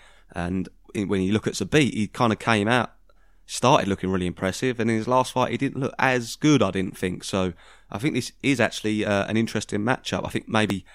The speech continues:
six months to a year ago, you look at it and you think, "Yeah, Zabit is a clear favourite," but I think they, Qatar has done well to narrow the gap. He's been on a nice tear himself, got crisp striking. He looks, he looks like kind of an all-round fighter, really, with a striking base.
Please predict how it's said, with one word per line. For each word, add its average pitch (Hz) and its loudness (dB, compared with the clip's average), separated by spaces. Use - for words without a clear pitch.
six - -4
months 110 0
to 104 0
a 104 0
year 113 4
ago, 95 -2
you 98 0
look 113 2
at - -2
it 98 -2
and 92 -4
you 98 -4
think, - -4
"Yeah, 113 0
Zabit 104 -2
is - -6
a 104 -6
clear 113 0
favourite," 127 0
but - -6
I 101 -4
think 110 -4
they, 113 0
Qatar 123 2
has 120 2
done 110 4
well 110 4
to - -4
narrow 101 2
the 92 -4
gap. 107 -2
He's 92 -6
been 110 -2
on 101 0
a 95 0
nice 95 -4
tear 101 -2
himself, 101 -2
got - -4
crisp - -2
striking. 104 0
He - 0
looks, - 2
he 127 0
looks - -2
like 123 0
kind 107 0
of 95 0
an 104 0
all-round 104 2
fighter, 113 2
really, 95 0
with 95 0
a 95 -6
striking 101 -4
base. 101 -2